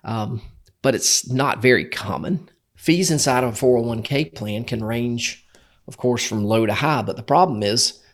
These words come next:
they're extremely hard to find. Uh, when you get your statement, chances are you're not gonna see a single fee. Why? Well, it's because a lot of those fees are usually built into the fund that are,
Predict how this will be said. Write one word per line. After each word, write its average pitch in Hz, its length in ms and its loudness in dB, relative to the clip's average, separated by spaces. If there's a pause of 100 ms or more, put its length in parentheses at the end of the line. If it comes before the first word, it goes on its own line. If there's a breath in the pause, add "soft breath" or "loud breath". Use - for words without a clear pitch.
they're 123 280 0 (260)
extremely 131 840 0
hard 127 260 6
to 113 60 -4
find. - 440 0 (220)
Uh, 71 260 -8 (140)
when 92 400 -10
you 104 100 -6
get 123 220 -2
your 120 160 0
statement, 139 500 2 (320 soft breath)
chances 123 460 0
are 139 380 4 (320 soft breath)
you're 135 180 4
not 147 320 2
gonna 135 160 2
see 127 300 2
a - 40 4
single 101 440 0
fee. - 400 4 (460)
Why? 113 400 0 (440 soft breath)
Well, 139 220 2
it's 131 140 2
because 127 520 0 (120 loud breath)
a - 80 -6
lot 123 180 8
of 175 40 4
those 151 220 6
fees 123 300 2
are 113 40 2
usually 110 340 0
built 117 340 2
into 113 260 -2
the 110 120 -4
fund 139 680 0 (600 soft breath)
that 107 260 -4
are, 104 140 -4